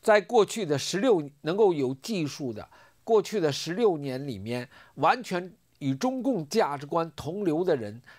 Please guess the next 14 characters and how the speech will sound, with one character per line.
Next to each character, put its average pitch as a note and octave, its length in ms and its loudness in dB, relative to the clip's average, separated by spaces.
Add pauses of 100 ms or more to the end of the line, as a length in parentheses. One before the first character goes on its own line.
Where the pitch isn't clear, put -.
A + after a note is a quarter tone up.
(380)
这 D#4 160 0
个 F#3+ 100 4
区 F3 320 -4
域 D#3+ 60 -2
的 B2+ 100 -2
人 G#2 300 -8 (220)
却 D#3 240 -2
是 B2+ 240 -8
疫 E3 180 -4
情 C3 260 -10
最 C3+ 200 -4
严 F#2+ 260 -10
重 A2+ 240 -12
的。 - 80 -20